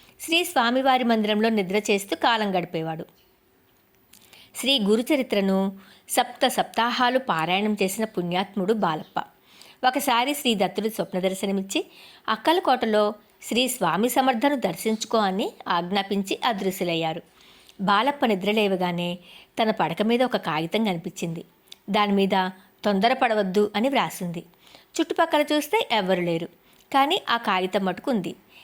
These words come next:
శ్రీ దత్తుని అవతారముగు షిరిడి సాయిబాబా వారు కూడా భక్తుడైన మేఘశ్యామునకు స్వప్నంలో దర్శనమిచ్చి, "మేఘ, త్రిశూలం గీము" అని అక్షింతలు చల్లి అదృశ్యులయ్యారు. మేఘుడు కళ్ళు తెరిచి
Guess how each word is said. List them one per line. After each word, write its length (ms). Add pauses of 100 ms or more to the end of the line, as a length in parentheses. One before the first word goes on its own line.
(180)
శ్రీ 200
దత్తుని 460
అవతారముగు 600
షిరిడి 340
సాయిబాబా 480
వారు 160
కూడా 300 (540)
భక్తుడైన 580
మేఘశ్యామునకు 880
స్వప్నంలో 480
దర్శనమిచ్చి, 800 (400)
"మేఘ, 220 (640)
త్రిశూలం 520
గీము" 440
అని 260 (400)
అక్షింతలు 540 (120)
చల్లి 180 (100)
అదృశ్యులయ్యారు. 760 (600)
మేఘుడు 380
కళ్ళు 280
తెరిచి 300